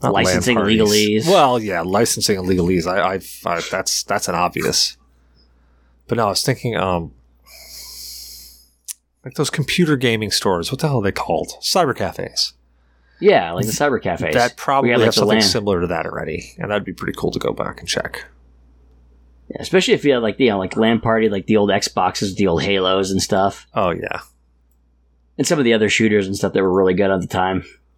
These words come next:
Speaker 1: God, yeah, man. Taking me down memory lane here.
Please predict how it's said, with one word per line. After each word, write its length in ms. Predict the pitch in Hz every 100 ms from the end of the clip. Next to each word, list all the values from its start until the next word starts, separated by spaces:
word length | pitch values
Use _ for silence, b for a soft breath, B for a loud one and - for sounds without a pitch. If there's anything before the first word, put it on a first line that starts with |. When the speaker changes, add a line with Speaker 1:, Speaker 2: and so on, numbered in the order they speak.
| _ _ _ - _ _ _ _ _ _ _ _ -
Speaker 1:
God, 340 | - - - -
yeah, 200 | - - - -
man. 200 | 92 85 - _ B B B B B
Taking 260 | - 113 98
me 80 | 95
down 240 | 95 92
memory 280 | 92 92 98
lane 260 | 90 90
here. 240 | 85 85